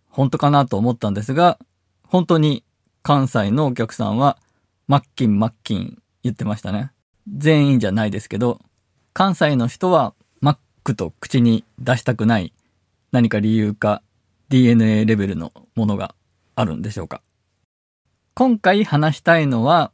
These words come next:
まずスカジーの話です。当時、周辺機器をつなぐMacとハードディスク、外付けのハードディスクだったり、スキャナーだったり、エムオー、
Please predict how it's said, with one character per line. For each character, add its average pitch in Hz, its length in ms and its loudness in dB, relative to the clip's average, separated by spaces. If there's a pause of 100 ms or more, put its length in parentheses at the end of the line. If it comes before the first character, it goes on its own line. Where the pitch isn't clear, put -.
(160)
ま 175 160 2
ず 127 240 -4 (320)
ス - 120 -16
カ 202 160 2
ジ 190 180 0
ー 190 60 2
の 165 280 -2 (240)
話 131 340 -2
で - 120 -8
す。 - 200 -20 (500)
当 247 200 2
時、 180 340 -2 (380)
周 220 260 2
辺 214 280 4
機 - 160 -14
器 156 140 -2
を 160 340 2 (280)
つ - 100 -2
な 147 140 4
ぐ 139 300 -2 (420)
Mac 139 420 -2
と 190 300 0 (560)
ハ 135 200 2
ー - 20 2
ド 120 100 2
デ 117 120 0
ィ - 20 0
ス - 120 -10
ク、 - 200 -12 (340)
外 135 260 -2
付 123 200 0
け - 20 2
の 175 120 2
ハ 151 120 4
ー 131 40 2
ド 117 100 -2
デ 113 100 -2
ィ 117 40 -2
ス - 120 -16
ク 117 100 -4
だ 107 100 -2
っ 104 40 -4
た - 180 -6
り、 156 260 0 (680)
ス - 140 -18
キ 139 80 0
ャ 123 40 2
ナ 113 120 2
ー 110 40 0
だ 101 100 -2
っ - 20 -16
た - 160 -10
り、 76 120 -12 (760)
エ 139 100 4
ム 131 240 2
オ 110 240 2
ー、 - 20 -20